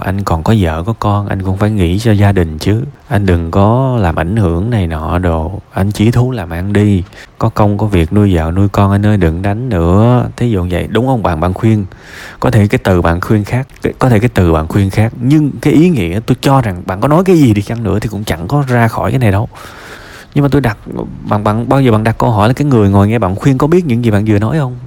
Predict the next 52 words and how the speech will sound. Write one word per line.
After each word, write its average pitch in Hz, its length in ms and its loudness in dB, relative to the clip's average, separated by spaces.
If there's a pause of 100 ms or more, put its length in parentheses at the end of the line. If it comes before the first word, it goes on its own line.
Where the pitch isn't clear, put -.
Tôi 104 200 -2
xin - 220 0
lỗi 92 180 2
các 113 100 -4
bạn 87 140 -4
biết 117 180 0
hết. 131 180 -2 (520)
Bây 101 120 2
giờ 95 80 4
bạn 90 160 0
kêu 107 240 2
anh, 101 260 -2
anh 101 140 -2
hai 98 240 0
của 95 80 -2
bạn 90 180 -4
lặp 87 200 -6
lại 85 140 -6
nguyên 101 220 2
nhân, 98 220 0 (120)
nguyên, 101 160 2
nguyên 110 240 2
văn, 104 300 0 (160)
những 90 180 0
lời 101 180 2
khuyên 113 240 0
coi. 123 280 -2 (1160)
Ảnh 123 200 0
lặp 113 200 -2
lại 101 340 0
còn 101 160 0
hơn 139 300 4
bạn, 107 420 -2
còn 98 220 -4
trôi 139 200 4
chảy 110 180 -2
hơn 139 180 0
bạn. 98 240 -4
Tại 104 100 -2
vì 113 100 0
sao? 120 140 -6
Ảnh 104 160 -4
nghe 147 140 2
quá 135 220 0
nhiều. 98 340 -2 (400)
Nên 117 120 2
không 120 120 2
phải 107 100 0
là 104 80 0
anh 104 60 -2
không 113 180 -2
biết. 135 160 -2